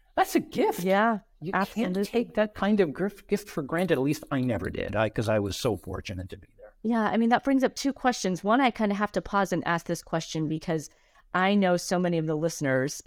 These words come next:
Speaker 2: a-, and they ask me this all the time. Like you said, you can't help but be inspirational and be inspired when you're around people like that. Absolutely. But not everybody is that fortunate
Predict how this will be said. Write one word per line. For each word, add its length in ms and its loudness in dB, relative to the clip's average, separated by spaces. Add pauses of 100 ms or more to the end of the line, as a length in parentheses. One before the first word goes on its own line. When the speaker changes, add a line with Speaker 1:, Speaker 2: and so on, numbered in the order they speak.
(120)
Speaker 2:
a-, 360 -4
and 160 2
they 140 2
ask 260 -6
me 80 -2
this 220 -4
all 280 0
the 120 -2
time. 460 -2
Like 240 -4 (280)
you 240 -2
said, 500 2
you 100 -2
can't 320 -4
help 300 -6
but 180 0
be 460 0
inspirational 1080 -2 (280)
and 160 0
be 140 0
inspired 400 0
when 120 -2
you're 180 0
around 260 -4
people 280 -4
like 240 -2
that. 240 -4 (160)
Absolutely. 880 -2 (120)
But 260 2 (320)
not 240 2
everybody 640 2
is 140 -4
that 420 0
fortunate 580 -4